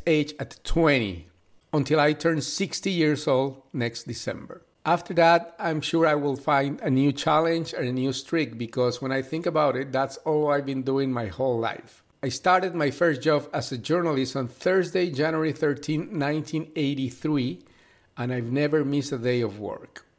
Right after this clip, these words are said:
I covered the hundred and sixty-two games of the inaugural season of the then Florida Marlins in nineteen ninety-three, and then five full seasons until they won the first World Series in nineteen ninety-seven. But since then, I've never been back to a whole baseball game.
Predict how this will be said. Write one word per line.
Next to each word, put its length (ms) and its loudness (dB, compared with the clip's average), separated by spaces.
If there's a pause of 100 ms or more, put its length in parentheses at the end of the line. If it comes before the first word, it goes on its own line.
(300)
I 140 -2
covered 420 2
the 160 2
hundred 400 0
and 100 2
sixty-two 520 -2
games 340 2
of 160 0
the 140 -2
inaugural 520 0
season 380 0
of 140 0
the 120 -2
then 360 0
Florida 440 0
Marlins 520 0
in 100 -2
nineteen 400 0
ninety-three, 720 -2 (460)
and 100 -2
then 220 2
five 480 2
full 180 -2
seasons 680 -2
until 320 -2
they 160 2
won 260 0
the 120 0
first 340 -2
World 240 2
Series 420 -2
in 140 -2
nineteen 420 -2
ninety-seven. 760 -4 (760)
But 200 -4
since 260 0
then, 360 2
I've 140 -2
never 300 2
been 220 -2
back 260 0
to 140 2
a 120 4
whole 360 2
baseball 580 -2
game. 480 -4